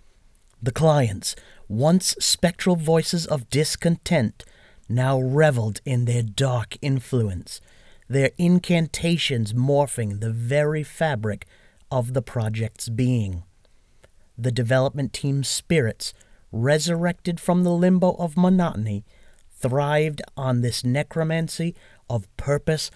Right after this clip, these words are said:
and achievement. Through the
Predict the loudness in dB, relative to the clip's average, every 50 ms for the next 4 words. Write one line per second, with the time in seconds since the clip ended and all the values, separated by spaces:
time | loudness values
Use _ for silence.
0 | -18 -20 -20 -20 -10 -4 0 0 0 2 0 -2 -4 -2 -4 -2 0 0 0 0
1 | 0 0 -2 -2 -4 -4 _ _ _ _ _ _ _ _ _ _ -20 _ _ -20
2 | -20 _ -20 _ _ -20 _ -20 _ _ _ -20 -14 -6 -2 0 2 2 2 0
3 | -2 -4